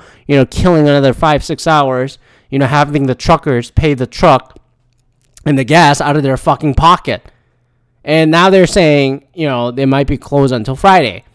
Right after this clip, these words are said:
And nobody's fucking acting in Windsor to clear this shit. Oh, and then, uh, blah, blah, blah. I'm gonna skip through a bunch of paragraphs here. Uh, where is it? 'Cause, uh,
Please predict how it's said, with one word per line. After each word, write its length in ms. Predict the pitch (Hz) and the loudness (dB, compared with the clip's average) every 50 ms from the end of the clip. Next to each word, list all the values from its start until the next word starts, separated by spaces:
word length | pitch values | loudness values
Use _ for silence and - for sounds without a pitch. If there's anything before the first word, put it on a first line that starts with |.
| _ _ _ _ _ - | _ _ _ _ _ -8
And 160 | - 262 269 208 | -6 -4 -2 -2
nobody's 320 | 147 135 143 160 170 - | 0 0 0 0 -2 0
fucking 300 | - 185 - - 240 233 | 0 -2 -2 -2 -4 -4
acting 500 | 247 254 262 262 - - 175 123 135 - _ _ _ _ _ - | -2 -2 -2 -2 0 0 0 0 0 -4 _ _ _ _ _ -2
in 180 | 156 143 139 135 | 0 2 2 4
Windsor 360 | 139 135 127 117 104 101 95 | 2 2 0 0 -2 -6 -8
to 140 | - - 123 | -8 -12 -14
clear 280 | - - - 160 143 127 | -10 -4 -2 0 0 0
this 160 | 117 117 - | -2 -6 -10
shit. 420 | - - - 147 117 - _ - - _ _ _ _ _ _ _ _ _ _ _ _ _ - | -8 -8 -6 -6 -6 -6 _ -20 -20 _ _ _ _ _ _ _ _ _ _ _ _ _ -6
Oh, 360 | - - - 156 131 110 98 - | -2 0 2 2 2 -2 -4 -6
and 120 | - 123 135 | -10 -8 -6
then, 120 | 139 131 | -6 -6
uh, 120 | 131 123 120 | -6 -8 -6
blah, 180 | 123 143 156 | -4 -4 -4
blah, 100 | 143 135 | -4 -6
blah. 180 | 120 123 120 113 | -6 -6 -6 -6
I'm 60 | 113 | -6
gonna 160 | 131 135 120 | -8 -8 -10
skip 240 | - - - 135 - | -10 -12 -14 -14 -14
through 160 | - 127 123 | -12 -12 -10
a 40 | 113 | -10
bunch 220 | - 120 113 - | -8 -10 -10 -10
of 80 | 120 104 _ _ _ | -14 -18 _ _ _
paragraphs 480 | - - 120 110 104 110 107 104 - - | -12 -10 -10 -10 -12 -10 -10 -12 -12 -12
here. 260 | 123 110 107 104 - _ _ _ _ _ _ _ _ _ _ _ _ _ _ _ _ _ _ _ _ - - - _ _ _ _ _ _ _ _ _ - | -14 -14 -14 -14 -16 _ _ _ _ _ _ _ _ _ _ _ _ _ _ _ _ _ _ _ _ -16 -16 -16 _ _ _ _ _ _ _ _ _ -8
Uh, 680 | - 147 156 160 160 160 160 165 160 160 160 156 156 156 _ _ _ - - | -2 0 2 4 4 4 4 4 4 2 2 0 -2 -4 _ _ _ -18 -14
where 300 | - 143 147 151 147 139 | -10 -8 -6 -4 -4 -4
is 160 | 127 120 107 110 | -6 -6 -8 -10
it? 220 | 110 101 - _ _ _ _ - | -12 -14 -16 _ _ _ _ -14
'Cause, 140 | - 147 | -8 -4
uh, 160 | 156 151 135 | -2 -2 -4